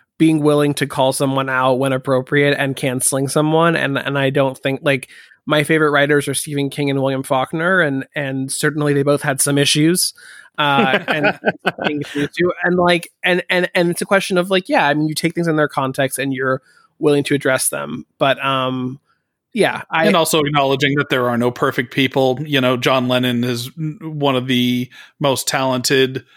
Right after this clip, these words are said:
Speaker 2: influential, world-changing, peaceful, loving people, uh, he was also, um, a spousal abuser.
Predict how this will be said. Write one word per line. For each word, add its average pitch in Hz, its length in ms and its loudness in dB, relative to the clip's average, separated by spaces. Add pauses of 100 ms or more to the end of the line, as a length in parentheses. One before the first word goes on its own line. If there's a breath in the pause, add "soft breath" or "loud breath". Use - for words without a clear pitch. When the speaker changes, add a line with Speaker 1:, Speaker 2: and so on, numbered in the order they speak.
(320 soft breath)
Speaker 2:
influential, 143 800 0
world-changing, 131 880 0
peaceful, 127 840 -2 (640 loud breath)
loving 147 580 0
people, 131 640 0
uh, 139 240 4
he 156 240 0
was 139 200 0
also, 123 480 0 (120)
um, 123 340 0 (160)
a 151 80 0
spousal 123 420 0
abuser. 110 400 -6